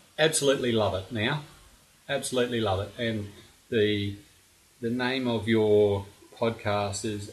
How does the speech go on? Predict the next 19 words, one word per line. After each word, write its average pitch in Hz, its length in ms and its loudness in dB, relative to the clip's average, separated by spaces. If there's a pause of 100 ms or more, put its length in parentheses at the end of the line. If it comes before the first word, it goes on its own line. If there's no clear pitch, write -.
absolutely 113 480 -2
correct. 117 400 -4
When 117 140 -2
we 110 100 -4
first 127 460 -2
went 113 160 -2
into 110 180 -4
farming, 117 500 2 (920)
we 127 200 0
were 113 160 2
taught 123 580 -2
how 113 240 -4
to 107 280 -2
conventionally 101 1080 -2 (1000)
farm 98 380 0
or 90 140 -6
run 95 220 -6
an 92 120 -4
orchard. 95 400 -6